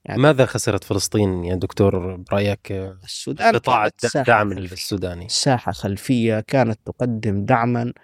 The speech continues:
Speaker 1: غير محدود لفلسطين.
Speaker 2: مم.
Speaker 1: في مجالات معظمها يصعب ذكره الآن، لكنها مجالات حقيقية وكبيرة. لا شك أن فلسطين خسرت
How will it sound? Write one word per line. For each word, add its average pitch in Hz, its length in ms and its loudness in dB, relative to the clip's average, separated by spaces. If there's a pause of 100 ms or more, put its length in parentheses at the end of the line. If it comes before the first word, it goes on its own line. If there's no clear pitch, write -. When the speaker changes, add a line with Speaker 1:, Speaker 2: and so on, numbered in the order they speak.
(180)
Speaker 1:
غير 120 280 4
محدود 113 400 -2
لفلسطين. - 560 -2
Speaker 2:
مم. 95 260 -2 (400)
Speaker 1:
في 208 240 -2
مجالات 170 640 2 (120)
معظمها 160 720 2
يصعب 123 380 2
ذكره 95 380 0
الآن، - 240 -4 (1000)
لكنها 117 520 0
مجالات 107 580 0
حقيقية 127 680 -2
وكبيرة. 98 540 -2
لا 143 140 4
شك - 480 -2 (580)
أن 127 300 2
فلسطين 135 600 -2
خسرت - 800 0